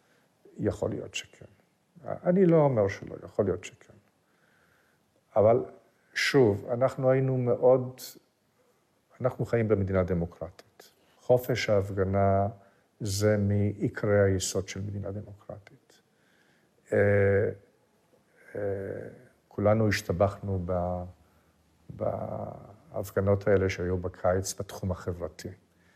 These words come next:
אה, לא היו בהם שום גילויי אלימות ושום גילויי הסתה, אבל עצם ההפגנה עצמה זה מעיקרי היסוד של ה-,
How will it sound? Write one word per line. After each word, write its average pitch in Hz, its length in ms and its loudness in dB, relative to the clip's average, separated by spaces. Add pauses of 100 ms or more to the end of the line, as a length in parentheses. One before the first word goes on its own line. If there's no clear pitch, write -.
(1120)
אה, - 60 -12 (1600)
לא 95 160 4
היו 92 260 0 (580)
בהם 107 340 -8
שום 107 280 -2
גילויי 92 420 0
אלימות 90 640 0
ושום 101 280 -8
גילויי 95 380 -4
הסתה, 92 560 -4 (840)
אבל 104 240 8 (320)
עצם 127 300 2
ההפגנה 98 500 2
עצמה 98 540 0
זה 92 140 -4
מעיקרי 104 540 0
היסוד 95 540 0
של 95 240 -8
ה-, 85 260 -8